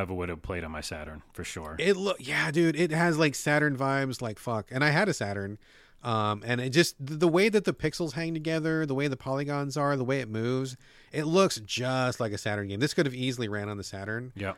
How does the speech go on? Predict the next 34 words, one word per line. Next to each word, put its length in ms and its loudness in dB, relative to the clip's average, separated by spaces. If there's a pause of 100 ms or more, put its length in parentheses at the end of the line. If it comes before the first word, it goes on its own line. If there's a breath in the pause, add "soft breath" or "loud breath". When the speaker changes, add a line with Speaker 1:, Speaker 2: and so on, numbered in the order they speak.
(120)
Speaker 2:
Um, 260 -2
so 160 2
that 160 4
was 200 4
definitely 380 4
giving 200 0
me 140 0
some, 180 -4
like, 200 -4 (120)
some 180 -4
of 60 0
that 100 -4
vibe. 420 -6 (120)
Um, 220 0 (520 loud breath)
so 120 4
this 200 6
is 180 4
a, 340 6
a 60 -6
kind 240 4
of 80 6
a 200 -18
platformer, 480 4
three 180 0
D 100 2
platformer. 600 0
You 80 4
have 100 4
a 20 0
little 180 4
character. 540 0
It's 160 -2
like 100 2
a 100 2